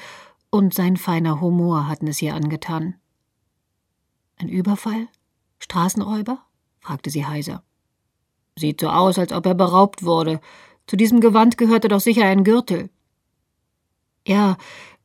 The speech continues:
ein sehr kostbarer sogar, mit Kupfer beschlagen. Eine Tasche aus gepunstem Leder war daran befestigt. Die hat man nicht in der Gegend hier gefunden?"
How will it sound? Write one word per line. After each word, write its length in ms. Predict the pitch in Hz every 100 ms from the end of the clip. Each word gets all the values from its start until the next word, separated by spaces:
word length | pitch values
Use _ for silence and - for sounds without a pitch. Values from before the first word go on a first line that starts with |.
| -
ein 160 | 202 190
sehr 160 | 202
kostbarer 500 | - 240 - 185 170
sogar, 380 | 175 170 180 185
mit 320 | 208 208 208
Kupfer 300 | - - 190
beschlagen. 600 | 165 - 175 165 170 196 _ _ _ _ _
Eine 260 | 208 202 202
Tasche 380 | - 254 240 -
aus 200 | 202 -
gepunstem 580 | 202 247 247 - 196
Leder 300 | 202 208 185
war 120 | 165 160
daran 260 | 160 165
befestigt. 680 | 165 - 165 - 160 139 - - - - - _ _ _
Die 400 | - 185 175 165
hat 160 | 196 -
man 100 | 190
nicht 260 | 214 -
in 100 | 214
der 80 | 214
Gegend 340 | 202 196 220 226
hier 100 | 220
gefunden?" 560 | 202 220 220 254 262